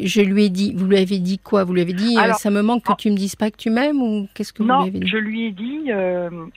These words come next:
Speaker 2: comme je connais pas les sentiments que tu éprouves, en gros, hein, je lui ai dit, comme
Speaker 1: Hmm.
Speaker 2: tu, comme tu, comme je ne connais pas les sentiments que tu éprouves pour moi, bah, je, je me dis que je suis, euh, bon,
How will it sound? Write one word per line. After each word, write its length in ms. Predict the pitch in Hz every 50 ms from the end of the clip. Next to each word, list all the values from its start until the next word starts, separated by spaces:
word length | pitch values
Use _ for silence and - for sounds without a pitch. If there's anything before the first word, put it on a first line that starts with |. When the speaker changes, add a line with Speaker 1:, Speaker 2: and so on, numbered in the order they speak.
| _ -
Speaker 2:
comme 140 | 285 320 349 -
je 60 | - 226
connais 280 | - - 226 226 226
pas 120 | - 254 262
les 120 | 240 220 - -
sentiments 400 | 214 202 - - 202 196 202 202
que 60 | -
tu 120 | - 185
éprouves, 320 | 170 - - - 220 202 - - -
en 180 | - 117 120 180
gros, 260 | 175 185 180 175 143 139
hein, 60 | 139 143
je 60 | 156
lui 40 | 151
ai 40 |
dit, 120 | 131 135 135
comme 160 | - 214 170
Speaker 1:
Hmm. 40 | 160
Speaker 2:
tu, 340 | - - 208 202 - - - -
comme 180 | - 226 233 233
tu, 280 | - - - 185 175 -
comme 180 | - - 202 208
je 120 | 196 196
ne 60 | 185 180
connais 240 | - 262 247 247 247
pas 140 | - 247
les 100 | 233 214 196 -
sentiments 400 | 202 196 - - 202 196 196 202
que 140 | - - 185
tu 180 | - - -
éprouves 300 | 180 175 - - 190 165 - - -
pour 160 | - 151 151
moi, 320 | 160 160 175 202 311 - - _ - - - - - - - - - -
bah, 160 | - 160 - _ -
je, 160 | - - 196 -
je 160 | - - 175
me 100 | 196 196
dis 200 | 180 180 233 254
que 120 | - - 185
je 140 | 165 160 165
suis, 400 | - - - - 165 165 160 147
euh, 200 | 139 135 127 -
bon, 260 | 127 143 143 139 135